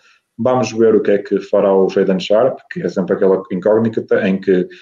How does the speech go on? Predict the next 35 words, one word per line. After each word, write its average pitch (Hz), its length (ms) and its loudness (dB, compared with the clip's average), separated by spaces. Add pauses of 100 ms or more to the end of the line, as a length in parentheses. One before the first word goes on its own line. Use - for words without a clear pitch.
(140)
como 110 160 -6
disseram 104 220 0
mais 101 180 0
do - 60 -14
que - 80 0
uma 101 180 2
vez 98 240 2
na, 98 480 0
nas 98 300 -2
transmissões 98 440 0
da 95 80 0
E 101 60 4
S 98 160 0
P 107 140 -2
N 98 180 2
lá 95 80 2
dos 92 120 -2
Estados 95 200 -2
Unidos, 98 340 0 (460)
os 98 160 -2
scouts - 360 -2
iam 104 220 2
ao-, - 220 -2
iam 208 180 2
aos 202 100 0
treinos 208 240 -2
de - 100 -18
Kentucky 196 420 -2
só 110 140 -2
para 101 140 2
ver 101 100 2
o - 20 0
Shaedon 101 300 -2
Sharpe 95 320 -2
jogar. 117 380 0